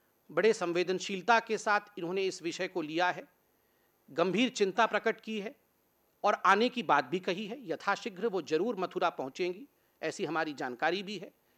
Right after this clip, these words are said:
और दूसरी बड़ी बात है, कानून व्यवस्था राज्य का विषय है। हम इस पूरे मसले पर कोई राजनीति नहीं करना चाहते हैं। पांच प्रश्न अगर हमने पूछा है, हमने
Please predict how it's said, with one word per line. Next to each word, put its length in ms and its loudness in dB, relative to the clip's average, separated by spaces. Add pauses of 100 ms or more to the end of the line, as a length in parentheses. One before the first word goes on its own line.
(440)
और 100 0
दूसरी 300 4
बड़ी 220 6
बात 280 0
है, 120 -12 (200)
कानून 440 6
व्यवस्था 760 0
राज्य 360 -2
का 160 2
विषय 260 -6
है। 240 -16 (400)
हम 120 6
इस 200 -2
पूरे 280 2
मसले 320 -2
पर 140 -2
कोई 160 0
राजनीति 480 0
नहीं 160 -4
करना 300 -6
चाहते 340 -14
हैं। 140 -20 (440)
पांच 300 6
प्रश्न 320 -2
अगर 160 0
हमने 220 -4
पूछा 400 -2
है, 140 -6
हमने 300 -6